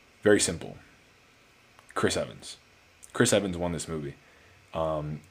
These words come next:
before this, he wasn't really taken seriously. You know, he did movies like Not Another Teen Movie. He did, uh,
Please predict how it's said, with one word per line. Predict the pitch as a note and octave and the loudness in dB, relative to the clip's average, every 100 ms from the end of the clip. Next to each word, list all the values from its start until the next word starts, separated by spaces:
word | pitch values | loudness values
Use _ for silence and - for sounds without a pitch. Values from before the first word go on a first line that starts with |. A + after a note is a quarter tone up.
| - _ _ _ _ _ _ _ _ - | -20 _ _ _ _ _ _ _ _ -8
before | D3 C#3+ D3+ E3+ | -4 6 8 10
this, | B2+ B2+ | 8 6
he | - - | 0 0
wasn't | A2 A2 A2+ | 4 4 4
really | G#2+ G2+ | 2 0
taken | F2 F#2+ - | -2 -6 -4
seriously. | E2 E2 E2+ E2+ F#2 F#2 A2 | -4 -2 -2 -2 -2 -6 -6
You | |
know, | F#2 | -6
he | F#2 | -4
did | G#2+ F#2+ | -2 -2
movies | G2 G2+ F#2 | -2 -4 -4
like | E2 | -6
Not | F2 F#2 | -4 -4
Another | F#2+ F#2 | -2 -4
Teen | D#2+ G2+ F2+ | -6 -6 -6
Movie. | F2 F2 F2 E2+ - - - - | -6 -6 -8 -10 -16 -20 -20 -16
He | - G2 | -8 -4
did, | F#2 F#2 F2+ F2 | 0 0 0 0
uh, | E2 E2 D#2 D#2 | -2 -2 -2 -4